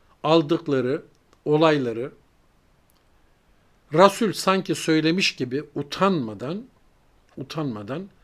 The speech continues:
Resul'ün sözüymüş gibi getirip burada, bakın şöyle şurada.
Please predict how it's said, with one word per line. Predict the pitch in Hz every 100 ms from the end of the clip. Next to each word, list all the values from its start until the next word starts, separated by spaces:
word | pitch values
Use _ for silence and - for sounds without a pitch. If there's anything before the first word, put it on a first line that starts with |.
| _ _ -
Resul'ün | 165 165 190 151 131
sözüymüş | - 151 147 175 139 120 -
gibi | - 98 196 - _ _ _ - _ 143
getirip | 165 165 143 196 - _ _ _
burada, | 175 165 113 135 196 - - - _ _ _ _ _ _
bakın | 131 107 110
şöyle | - 107
şurada. | 110 120 95 123